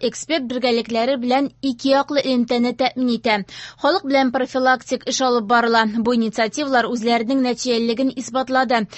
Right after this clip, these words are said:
Әмма тормыш бер урында тормый. Тәҗрибә күрсәткәнчә, норматив базаны яңадан карап чыгарга һәм кайбер нигезләмәләрне яңартырга вакыт җитүен раслады»,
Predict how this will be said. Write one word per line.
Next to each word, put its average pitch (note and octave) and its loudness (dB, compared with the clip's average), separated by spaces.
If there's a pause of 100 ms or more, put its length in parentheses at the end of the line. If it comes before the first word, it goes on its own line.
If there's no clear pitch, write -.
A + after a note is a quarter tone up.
(220)
Әмма A3+ 0
тормыш A#3 -2
бер A#3 -2
урында A#3 0
тормый. B3 0 (340)
Тәҗрибә C#4+ 2
күрсәткәнчә, C#4 -2
норматив A3+ -2
базаны B3+ 0
яңадан B3 0
карап A#3+ 2
чыгарга C#4 0
һәм B3+ 0
кайбер C4+ 2
нигезләмәләрне A3 0
яңартырга B3 0
вакыт A#3 0
җитүен A3 -2
раслады», G#3+ 0